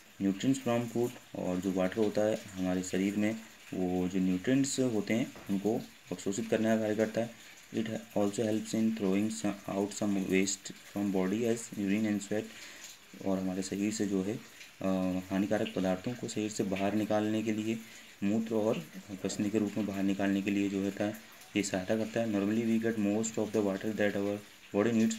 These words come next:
from the liquids we drink। हमारे शरीर, अ, हम जो होता है लिक्विड यानी कि <clears throat> द्रव के रूप में जो है वाटर को जो है अपने शरीर में लेते हैं, such as water, milk and tea, जैसे कि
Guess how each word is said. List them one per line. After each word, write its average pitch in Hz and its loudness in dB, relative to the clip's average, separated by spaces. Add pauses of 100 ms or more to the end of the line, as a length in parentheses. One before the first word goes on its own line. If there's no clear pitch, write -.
from 104 2
the 107 4
liquids 113 -2
we 101 0
drink। 113 2 (560)
हमारे 98 2
शरीर, 110 4 (120)
अ, - -6 (1040)
हम 131 2 (160)
जो 101 -4
होता 98 -2
है 113 -6 (520)
लिक्विड 101 0 (200)
यानी 98 2
कि 98 0 (380)
<clears throat> 110 -2
द्रव 113 2
के 135 4
रूप 120 2
में 117 0
जो 110 2
है 104 -2 (520)
वाटर 95 2
को 104 2 (320)
जो 95 -6
है 95 -2
अपने 95 2
शरीर 95 2
में 98 2 (760)
लेते 92 0
हैं, 127 0
such 110 0
as 117 2
water, 98 0
milk 104 -4
and 98 4
tea, 98 0
जैसे 98 2
कि 98 2